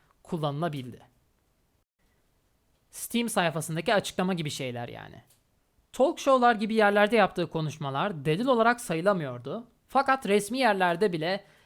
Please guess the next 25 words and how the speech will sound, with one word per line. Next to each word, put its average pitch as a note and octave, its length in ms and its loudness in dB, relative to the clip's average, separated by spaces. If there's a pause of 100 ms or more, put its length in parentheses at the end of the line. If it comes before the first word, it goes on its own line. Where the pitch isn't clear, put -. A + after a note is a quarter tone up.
(100)
yalanlar E3 500 2
vardı. A#2+ 420 -8 (520)
Dolayısıyla A3 800 0 (100)
dava G#3 340 4
ilerlemeye G3+ 480 2
devam G3+ 300 2
etti. - 320 -16 (400)
Sonra G#3+ 680 0
tekrar G3+ 580 0
aylar F3 360 4
aylar E3+ 320 4
sonra, D3+ 500 -6
ki D#3+ 180 -10
unutmayın G3 720 -4
bu G#3+ 80 0
süreçte F#3+ 680 -2
adam E3+ 300 0
hala F3 440 0
hiçbir G3+ 440 -4
sosyal F3 460 -4
medya D#3+ 260 -4
hesabına D3+ 440 -6
hiçbir G#3+ 280 -6
şey D3+ 180 -4
yazmadı, C3+ 640 -8